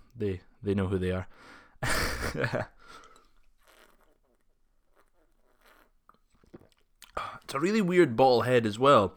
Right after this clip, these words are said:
So it's got, like, this,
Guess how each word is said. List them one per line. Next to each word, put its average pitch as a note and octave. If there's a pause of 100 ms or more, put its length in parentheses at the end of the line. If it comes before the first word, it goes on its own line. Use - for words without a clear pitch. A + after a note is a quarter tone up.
(540)
So A#2+ (1000)
it's A#2+
got, C#3+
like, C3+
this, -